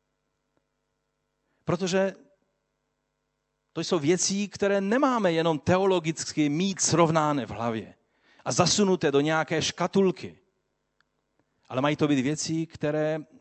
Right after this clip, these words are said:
se stanou tělem v nás. Jeho slovo má smysl tehdy, když se stane tělem v nás.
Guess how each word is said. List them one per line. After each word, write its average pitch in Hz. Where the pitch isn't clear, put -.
se 139
stanou 147
tělem 139
v -
nás. 95
Jeho 107
slovo 127
má 120
smysl 123
tehdy, 120
když 117
se 117
stane 107
tělem 101
v 95
nás. 92